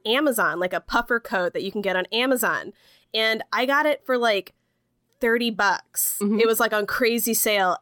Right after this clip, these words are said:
Speaker 1: And it's, like, this coat now has, like, taken over New York City. Like, you see them everywhere on
Speaker 2: <laughs>
Speaker 1: everyone. And thirty bucks, super cute coat,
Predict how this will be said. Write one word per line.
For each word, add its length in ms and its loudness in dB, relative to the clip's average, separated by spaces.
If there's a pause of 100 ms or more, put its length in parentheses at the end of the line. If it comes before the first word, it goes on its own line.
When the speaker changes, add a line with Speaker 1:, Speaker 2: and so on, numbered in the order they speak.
Speaker 1:
And 160 2
it's, 220 -2
like, 300 -2 (360)
this 160 0
coat 300 0
now 240 2
has, 180 -6
like, 220 -4
taken 380 -2
over 360 0
New 140 -2
York 260 0
City. 360 -4
Like, 180 -6
you 60 -4
see 240 0
them 260 -6
everywhere 480 0
on 180 2
Speaker 2:
<laughs> 120 -4
Speaker 1:
everyone. 480 -6 (540)
And 260 -2 (720)
thirty 220 2
bucks, 460 0 (160)
super 400 0
cute 240 -4
coat, 320 -2